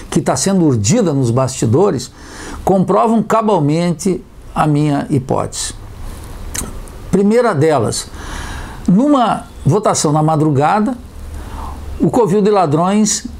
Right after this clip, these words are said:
decide votar um fundo público de financiamento das campanhas eleitorais, três vírgula seis bilhões de reais. Um volume de recursos que é superior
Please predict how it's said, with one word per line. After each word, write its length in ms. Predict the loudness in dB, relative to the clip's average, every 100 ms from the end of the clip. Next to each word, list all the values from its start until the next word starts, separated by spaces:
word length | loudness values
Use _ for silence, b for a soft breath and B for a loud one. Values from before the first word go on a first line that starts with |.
| -2
decide 520 | 2 2 2 2 2
votar 680 | 4 2 2 0 0 -2 -10 -18 -4
um 380 | 0 2 2 0 -4 -12
fundo 640 | -6 0 4 4 4 2 -2 -14 -2
público 500 | 2 4 4 2 2
de 140 | 2 2
financiamento 1080 | 0 0 0 0 2 2 2 0 0 -2 -6 -8 0
das 240 | 2 2
campanhas 540 | 0 -2 0 0 0
eleitorais, 760 | 0 0 0 0 0 -4 -10 -12
três 340 | 0 2 2 2
vírgula 400 | 2 2 2 2
seis 440 | 0 2 2 -2 B B B B 2
bilhões 920 | 4 6 6 4 4 2 2 0 2
de 160 | 0
reais. 580 | 2 2 0 -2 -6 -12 -14 B B B B B B B B -12 -12 -12 -12 0
Um 140 | 4
volume 320 | 4 4 4
de 100 | 4
recursos 640 | 2 2 2 2 2 0 0
que 100 | 0
é 60 |
superior 760 | 2 0 2 2 4 4 2